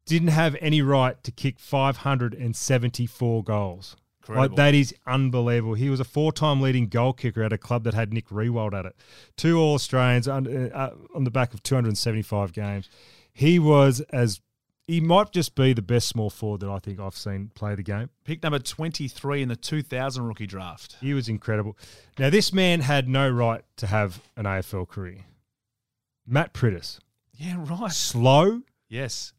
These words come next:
Speaker 1: Couldn't kick. Kicked over a jam tin.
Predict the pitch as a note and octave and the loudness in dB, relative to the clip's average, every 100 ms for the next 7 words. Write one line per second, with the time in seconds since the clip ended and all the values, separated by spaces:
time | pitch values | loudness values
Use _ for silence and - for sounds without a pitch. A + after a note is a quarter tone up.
0 | _ - G3 A3+ G#3 E3+ A3+ - - _ | _ 0 0 2 -2 2 2 0 -18 _
1 | _ _ _ _ _ G3+ - G3+ F3 D3 | _ _ _ _ _ -8 0 0 2 0
2 | G#2 C3+ E3 C#3 F3+ G3 | 2 2 2 -2 -2 -2